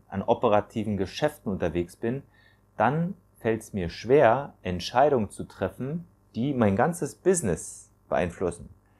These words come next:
Denn dort, in diesem Moment, ist meistens der Arbeiter Lars am Start und nicht der Chef Lars. Ich hab dir schon mal erläutert in einem anderen Video, dass es wichtig ist, dass du zwei Persönlichkeiten hast. Ein Chef, der das Ganze aus der Makroperspektive sieht,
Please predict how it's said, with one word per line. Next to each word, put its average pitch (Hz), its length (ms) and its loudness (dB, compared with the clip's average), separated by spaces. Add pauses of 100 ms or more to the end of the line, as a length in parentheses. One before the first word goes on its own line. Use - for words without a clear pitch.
(200)
Denn 98 240 0
dort, 131 520 0
in 101 100 -4
diesem 151 220 0
Moment, 139 340 2
ist - 140 -6
meistens 120 420 -4
der 90 340 0
Arbeiter 95 560 2
Lars 76 300 -2
am 85 140 -8
Start 107 340 0
und 104 160 -8
nicht 117 200 -10
der 143 120 -6
Chef - 400 -2
Lars. 71 440 -8 (800)
Ich - 60 -8
hab 123 140 0
dir 120 80 2
schon 143 160 -2
mal 127 100 6
erläutert 110 540 2
in - 160 -8
einem 101 180 -2
anderen 123 320 -2
Video, 170 380 -2 (220)
dass 104 100 -6
es 101 220 -4
wichtig 143 320 -2
ist, 151 180 0
dass - 140 -6
du 107 100 -6
zwei 123 260 4
Persönlichkeiten 120 800 0
hast. 78 280 -8 (100)
Ein 95 260 0
Chef, 160 440 2 (180)
der 101 80 0
das 95 140 0
Ganze 110 240 -2
aus 92 100 -2
der 95 100 2
Makroperspektive 117 960 -2
sieht, 160 300 0